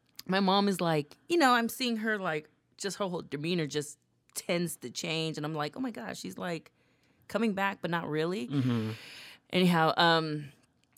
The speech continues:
Speaker 1: th-, I guess that's the process of what she does before she does her prayer. After she finishes talking, then she asks my mom if she can pray for her.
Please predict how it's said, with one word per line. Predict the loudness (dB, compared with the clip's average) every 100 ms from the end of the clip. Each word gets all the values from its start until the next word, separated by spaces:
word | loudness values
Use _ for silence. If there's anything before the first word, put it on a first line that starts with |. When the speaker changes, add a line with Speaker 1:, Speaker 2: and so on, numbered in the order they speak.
| 0
Speaker 1:
th-, | 2
I | 2
guess | 0
that's | -4 -4
the | -6
process | -6 -2 -2 -2 -4 -6
of | -2
what | 0
she | 0
does | -2 -2
before | -4 -6 -4 -4
she | -4
does | -6 -6 -6
her | -6 -8
prayer. | -8 -4 0 0 0 -4 -8 -14 _ _ _ _ -20 -20 -20 -20 _ -2
After | -2 0 0 0
she | 0 0 0 0 0
finishes | 0 0 0 -4 -6
talking, | 0 0 2 0 0 2 0 -2 -4
then | -4 -2 -2 -2
she | -4 -6 -6 -6 -8
asks | -8 -6 -4
my | -2
mom | -2 -4
if |
she | -8
can | -10 -10
pray | -6 -6
for | -6 -6
her. | -4 -4